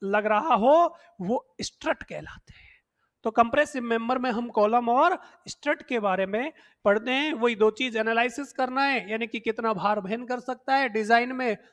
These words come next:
इत-, इस भार के लिए कौन सा सेक्शन सूटेबल रहेगा। उसके बाद आपका आता है बीम,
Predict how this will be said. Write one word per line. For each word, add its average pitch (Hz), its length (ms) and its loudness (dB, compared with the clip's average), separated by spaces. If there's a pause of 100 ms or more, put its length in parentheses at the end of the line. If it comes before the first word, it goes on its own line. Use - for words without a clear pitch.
(160)
इत-, 214 400 -6
इस 220 140 -4
भार 220 300 2
के 226 140 -4
लिए 226 180 0
कौन 208 240 -2
सा 208 140 -8
सेक्शन 277 520 -4 (240)
सूटेबल 170 460 -6
रहेगा। 160 380 -20 (520)
उसके 240 300 -2
बाद 220 300 4
आपका 233 320 4
आता 214 240 2
है 254 200 2 (3500)
बीम, 160 440 -2